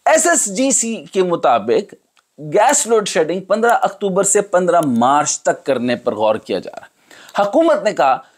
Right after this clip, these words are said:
कि यौमिया गैस नागे के दौरानिया चौदह से सोलह घंटे तक हो सकता है। नाश्ता, दोपहर और रात के खाने के लिए दो से तीन घंटे तक गैस फराहम की जाएगी। अगर आप लेट हो गए तो एलपीजी इस्तेमाल करना होगी। इस तरीके से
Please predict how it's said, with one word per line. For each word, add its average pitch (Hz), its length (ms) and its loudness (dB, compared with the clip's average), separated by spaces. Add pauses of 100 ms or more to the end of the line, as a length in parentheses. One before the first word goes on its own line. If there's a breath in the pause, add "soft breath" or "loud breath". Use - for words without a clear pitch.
(120)
कि 202 220 2
यौमिया 277 340 4
गैस 226 400 2
नागे 214 320 2
के 214 160 0
दौरानिया 180 540 2
चौदह 190 420 2
से 196 140 0
सोलह - 380 2
घंटे 139 320 -4
तक 135 160 -6 (100)
हो 151 80 0
सकता - 340 -10
है। - 60 -20 (360 soft breath)
नाश्ता, 208 540 2
दोपहर 220 440 2
और 220 100 4
रात 160 300 0
के 185 80 -6
खाने 170 340 -2
के 165 120 -4
लिए 165 180 -2
दो 165 260 0
से 185 140 0
तीन 233 340 0
घंटे 160 300 0
तक 139 140 -2
गैस 120 340 -2
फराहम 127 220 0
की 135 140 -2
जाएगी। 123 360 -2 (440 loud breath)
अगर 294 180 4
आप 285 200 4
लेट 202 340 0
हो 170 100 0
गए 156 240 0 (240 soft breath)
तो - 180 -2
एलपीजी 202 480 0
इस्तेमाल 143 420 -2
करना 127 280 -2
होगी। 123 260 -2 (220)
इस 285 180 0
तरीके 196 340 2
से 180 300 -2